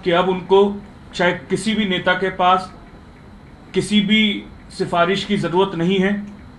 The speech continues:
उनको अपनी जेब से कुछ देने की ज़रूरत नहीं है, क्योंकि ये सब चीज़ आप लोग जानते हैं, ट्रांसफर्स के अंदर ही किस तरीके का भ्रष्टाचार होता था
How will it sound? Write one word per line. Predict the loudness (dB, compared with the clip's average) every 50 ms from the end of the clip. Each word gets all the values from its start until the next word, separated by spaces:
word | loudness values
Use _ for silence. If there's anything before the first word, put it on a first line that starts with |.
| -20 -20 -20 -12 -8
उनको | -8 -8 -2 0 2 2 2
अपनी | 2 0 -4 -4 -4 -4 -4
जेब | -2 2 6 8 8 8 6
से | 2 0 0 0 0 -4 -10 -16 -20 -20 -20 -20 -20 -20 -20 -20 -2 2
कुछ | 2 2 2 0 -8 -14 -14 -12 -4 -2
देने | 0 2 4 2 2
की | 2 0 -2
ज़रूरत | -2 -2 2 4 4 4 4
नहीं | 2 0 0 0 0 0
है, | 0 -2 -2 -6 -10 -14 -20 -20 -20 -20 -20 -20 -20 -12 -10
क्योंकि | -10 -6 -2 -2 0
ये | 2 2 2
सब | 2 0 -2 -2 -2 -2
चीज़ | -4 -4 0 2 4
आप | 2 2 2 0
लोग | -2 -2 0
जानते | 2 2 2 2 2 0 -2
हैं, | -2 -2 -4 -6 -10 -14 -18 -20 -20 -20 -20 -20 -20 -20 -20 -20 -20 -20 -4 0
ट्रांसफर्स | 2 2 2 0 0 0 0 0 0
के | 0 0
अंदर | 0 0 0 0 0
ही | 0 -2 -4 -6 -8 -14 -20 -20 -20 -20 -20 -20 -20 -20 -14 -6
किस | -4 -4 -4 -2 -4
तरीके | -2 -2 -2 2 2 2 2
का | 2 2 2 2 2 0 -4 -10 -20 -20 -20 -20 -20 -20 -20 -20 -20 -20 -20 -20 -20 -20 -20 -20 -20 -20 -12 -8
भ्रष्टाचार | -8 -6 -6 -4 -2 -2 -2 2 4 4 6 6
होता | 4 2 0 0 0 0
था | 0 -2